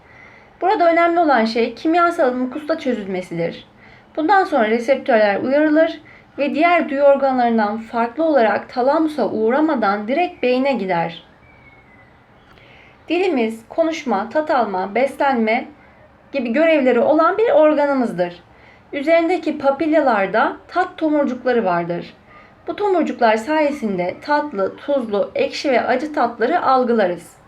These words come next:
Ayrıca burun ve dil koordineli çalışır. Yani burnu tıkalı birisi bir yemeğin tadını almakta da zorlanır.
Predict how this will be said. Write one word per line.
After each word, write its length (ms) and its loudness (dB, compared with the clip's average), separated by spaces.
Ayrıca 640 2
burun 320 2
ve 180 -2
dil 240 -2
koordineli 480 2
çalışır. 600 -4
Yani 340 0
burnu 260 0
tıkalı 420 -2
birisi 560 -4
bir 120 -2
yemeğin 400 -2
tadını 380 -2
almakta 460 0
da 80 2
zorlanır. 520 -2